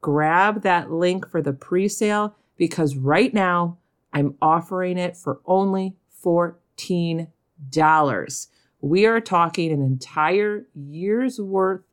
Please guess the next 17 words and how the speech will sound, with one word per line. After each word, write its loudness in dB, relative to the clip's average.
of -4
content -2
in 4
a 2
workbook, 2
a 0
planner, -2
all 4
your 0
ideas, 0
all 4
your 0
prompts, 0
all 2
your 4
national -2
holidays 0